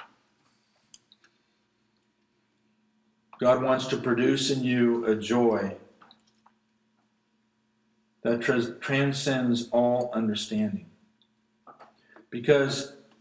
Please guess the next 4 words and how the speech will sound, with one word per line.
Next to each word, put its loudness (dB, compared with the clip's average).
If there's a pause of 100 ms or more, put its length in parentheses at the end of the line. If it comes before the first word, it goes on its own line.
Paul 0
elaborates 2
on 0
this. -6